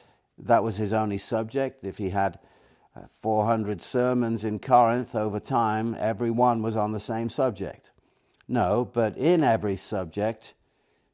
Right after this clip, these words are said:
he went right to Jesus Christ and he went right to the cross. The cross of Christ was the hub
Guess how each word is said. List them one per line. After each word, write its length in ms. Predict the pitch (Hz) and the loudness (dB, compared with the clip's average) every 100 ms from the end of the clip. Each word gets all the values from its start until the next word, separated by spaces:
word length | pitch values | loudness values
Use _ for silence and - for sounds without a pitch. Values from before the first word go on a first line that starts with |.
| _ | _
he 120 | 110 | -6
went 240 | 104 101 92 | -2 -2 0
right 240 | 98 95 | 0 -2
to 80 | 95 | -8
Jesus 480 | 80 95 90 80 - | -8 -8 -8 -12 -8
Christ 480 | 113 98 82 - | 0 0 0 -4
and 80 | - | -10
he 60 | 90 | -8
went 280 | 98 92 - _ | -6 -8 -12 _
right 340 | - 95 92 - | -6 -2 -2 -4
to 100 | 90 | -12
the 120 | 85 | -12
cross. 640 | - 104 82 76 - - _ _ _ _ _ _ _ | -4 -2 0 -2 -10 -16 _ _ _ _ _ _ _
The 140 | 90 95 | -10 -10
cross 720 | - 131 120 104 90 - - | -2 6 8 6 4 -8 -10
of 260 | - 101 | -10 -12
Christ 480 | - 110 101 95 - | -4 2 2 0 -4
was 220 | 98 92 | -8 -8
the 180 | - 95 | -6 -8
hub 520 | 90 123 117 95 73 | -2 4 4 4 -4